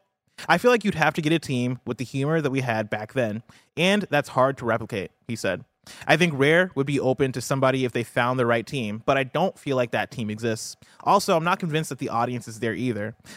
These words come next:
I don't feel like there, there are that many Banjo fans out there. The whole Smash Brothers thing was spectacular. It really was. I think all the team that worked on that game had a tear in their eye when Banjo turned up in Smash Brothers. It was just an unbelievable release of emotion.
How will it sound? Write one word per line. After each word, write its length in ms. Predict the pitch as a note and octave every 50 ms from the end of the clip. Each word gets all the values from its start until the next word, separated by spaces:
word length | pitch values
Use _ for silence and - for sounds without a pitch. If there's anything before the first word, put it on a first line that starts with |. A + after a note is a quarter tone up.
| - -
I 80 | C3+
don't 140 | D3+ D#3 C#3+
feel 140 | - E3+ D3+
like 120 | D3 C#3+
there, 220 | C3 D3+ C#3+ C#3 C#3 - - _ -
there 160 | C#3+ C#3+ C#3
are 120 | C3+ C3 B2+
that 340 | B2 C3+ C#3+ D#3 D3+ - -
many 260 | C#3+ C#3 C#3 C#3+ D3
Banjo 380 | C3 - A#2 A#2 B2 A#2 B2+ A#2+
fans 340 | - - A#2 A2+ A2+ A#2 - -
out 220 | - A2+ B2 B2 -
there. 260 | - F#2+ F2+ G#2+ B2+ - _ _ _ _ _ _ _
The 80 | - E3+
whole 120 | G3+ A3
Smash 260 | G#3 - F3+ F3+ F#3
Brothers 260 | - G#3 F#3+ G3 F#3
thing 160 | - G3+ F#3+ F#3+
was 100 | D#3+ -
spectacular. 640 | - C#3 - E3+ D3+ D#3 D#3 - G#2+ D#2+ G2+ A#2+ - -
It 80 | B2 B2+
really 180 | C3+ C#3 C#3
was. 360 | C3+ D3 C#3+ A#2+ G#2+ A#2+ - - _ _ _ - - - -
I 60 | D3
think 160 | D#3+ E3+ E3 -
all 160 | E3 F#3+ A3+
the 100 | A3 A3
team 360 | G#3+ - F#3 E3+ F3 F3+ F3 -
that 180 | - C3+ C3 B2
worked 240 | B2 C3 C#3 C#3 -
on 140 | A#2 C#3+ C#3+
that 160 | C#3+ C#3+ C3
game 340 | - C#3+ C#3+ D#3 E3 D#3 -
had 140 | - C3+ A#2+
a 80 | A#2
tear 260 | A2 - - C3+ B2 B2+
in 80 | B2
their 120 | A#2 A2+ -
eye 260 | A#2+ C3 F3 F3+ -
when 180 | D#3+ C#3 B2 B2
Banjo 360 | - B2+ B2 C#3 B2 C#3+ C#3
turned 300 | C3 - - B2 A#2+ A#2
up 160 | A#2 A2 -
in 80 | - A#2
Smash 300 | - - B2 A#2 B2 -
Brothers. 320 | - - A#1+ D#2+ G#2+ - - _ - - - - -
It 40 |
was 120 | D3 D#3+ D3+
just 180 | E3+ E3 - -
an 80 | D#3+
unbelievable 500 | B2+ D#3+ G3 F#3 F3 D#3 D#3 D3 C#3 C3+
release 320 | A#2+ A2 A2+ C3 D#3+ D#3+ -
of 80 | C3+ A#2
emotion. 480 | A2+ A#2 A#2+ B2 A#2+ - G2+ F2 A2